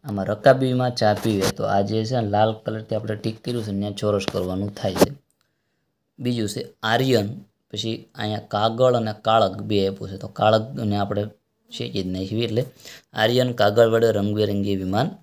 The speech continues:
બનાવે છે. ત્રીજું છે રસ્તાઓ ડામરના બનેલા હોય છે. અને ચોથું છે ભાવેશ બોરનો ઠળિયો ગળી ગયો. એટલે ઠળિયો છે એ શેકી નાખવાનું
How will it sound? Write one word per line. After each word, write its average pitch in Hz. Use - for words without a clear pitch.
બનાવે 95
છે. -
ત્રીજું 110
છે 117
રસ્તાઓ 110
ડામરના 117
બનેલા 98
હોય 107
છે. -
અને 107
ચોથું 123
છે 95
ભાવેશ 123
બોરનો 110
ઠળિયો 101
ગળી 110
ગયો. 92
એટલે 98
ઠળિયો 101
છે 101
એ 110
શેકી 104
નાખવાનું 98